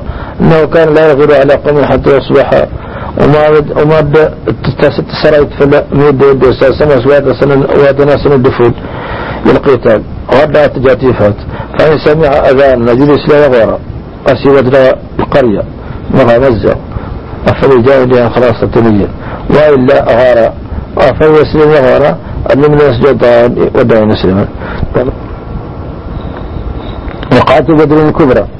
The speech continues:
كانت وقعة بدر كل وقعة بدر كما قتام بدر صباحة يوم الجمعة تجا استيفاء نشر يوم الجمعة السابع عشر وعن مراوس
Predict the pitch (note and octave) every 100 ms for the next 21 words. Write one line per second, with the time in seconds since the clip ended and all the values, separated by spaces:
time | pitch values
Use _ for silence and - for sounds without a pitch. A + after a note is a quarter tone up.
0 | - - - - - - - - - -
1 | - - - C#3+ D#3+ D3 E3 D#3+ D#3 D#3+
2 | D#3+ D3 D#3+ F#3 - - - - - -
3 | - - - - - - - - - -
4 | - - - - - C3+ C3 E3 F3+ F3
5 | D3 D#3 D#3 D#3 C#3+ D3 F3 A3 - -
6 | - C#3+ E3+ F3 C#3 E3+ D#3 C#3+ A#2 G#2+
7 | - - - - - - C#3+ D#3 D#3 D3+
8 | D#3 D#3+ D#3+ C3+ D3 C#3 G2+ G2 - -
9 | - - D#3+ D#3+ D#3 C3+ - D#3 C#3+ D3+
10 | C#3 D3+ C#3 D3 C#3 C3 A#2+ C#3 B2 A2+
11 | A2+ - C#3 C#3+ C3+ C3 A#2 A#2 B2+ C#3+
12 | C#3 C3 B2+ B2+ A#2